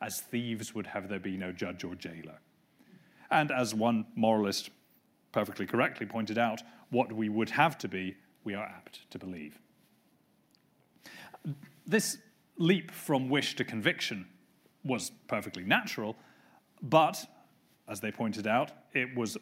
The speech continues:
also willful and therefore culpable. One preacher argued that atheists had voluntarily,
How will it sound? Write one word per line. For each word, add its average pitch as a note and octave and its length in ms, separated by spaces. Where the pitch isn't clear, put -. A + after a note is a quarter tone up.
also A#2 540
willful B2+ 680
and A2+ 220
therefore F#2+ 600
culpable. - 640
One A2+ 220
preacher A2+ 420
argued G2 460
that G#2+ 120
atheists A2 640
had G2 340
voluntarily, C3+ 840